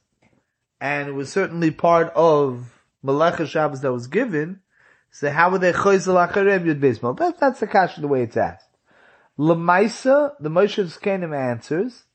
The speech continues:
Interesting teretz, fascinating teretz, in fact. Says that the Anani HaKovod that surrounded the,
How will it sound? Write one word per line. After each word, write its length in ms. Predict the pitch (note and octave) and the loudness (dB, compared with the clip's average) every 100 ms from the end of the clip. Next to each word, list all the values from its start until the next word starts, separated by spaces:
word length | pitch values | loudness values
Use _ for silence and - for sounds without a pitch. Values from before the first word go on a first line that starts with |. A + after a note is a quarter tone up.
| _ _ _ - | _ _ _ -4
Interesting 400 | D#3 - D#3+ D#3+ | -2 0 0 0
teretz, 320 | D3+ D#3+ G#2+ - | 2 2 2 2
fascinating 500 | F3+ F#3 C#3+ A2+ G#2 | 2 2 -2 -4 0
teretz, 320 | A2 G2 - | 2 0 -2
in 60 | |
fact. 420 | F2+ F#2 E2+ - _ _ _ _ | -10 -8 -8 -12 _ _ _ _
Says 300 | - E3+ C#3+ | 0 0 2
that 160 | D#3 C3 | 0 2
the 320 | C#3+ B2+ B2 - | 2 2 0 0
Anani 480 | C#3 E3 A3 A3+ | 2 2 4 2
HaKovod 460 | F3+ D3+ - G#3 F#3 | 2 0 0 0 0
that 140 | C#3+ - | -4 -6
surrounded 1040 | - C3 C3+ D3 E3 F#3+ E3 E3 D3+ C#3 _ - | -6 -6 -4 0 0 0 0 0 0 -4 _ -16
the, 760 | A2+ C#3 C3+ B2+ B2 A#2+ A#2 | -4 0 0 0 -2 -4 -8